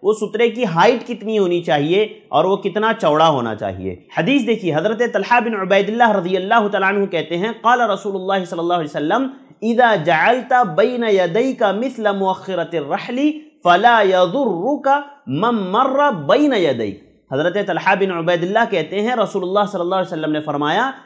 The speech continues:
"जब तुमने ऊंट के कजावे की पिछली लकड़ी के मिसल कोई चीज़ अपने सामने रख ली, तो फिर तुम्हारे सामने से किसी का गुजरना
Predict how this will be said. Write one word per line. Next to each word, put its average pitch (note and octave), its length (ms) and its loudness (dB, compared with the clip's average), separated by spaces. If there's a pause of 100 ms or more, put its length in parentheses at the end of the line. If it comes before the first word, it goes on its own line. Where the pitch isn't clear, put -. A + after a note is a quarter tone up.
(240)
"जब G#3+ 340 4 (420)
तुमने A#3 380 4 (160)
ऊंट B3 300 2
के B3+ 200 2
कजावे F#3 540 2
की B3+ 160 -6 (140)
पिछली A3+ 380 0
लकड़ी A#3 400 0
के A#3+ 200 0 (100)
मिसल A#3+ 360 0
कोई G#3+ 240 4
चीज़ G#3+ 380 -2
अपने G#3 420 -4
सामने F#3+ 480 0
रख G#3 320 2
ली, F3+ 240 0 (320)
तो A3 100 4 (120)
फिर C#4+ 160 0
तुम्हारे G#3+ 500 0
सामने A3+ 500 -2
से B3 160 -4
किसी A3+ 300 -6
का A3 180 2
गुजरना F3 560 2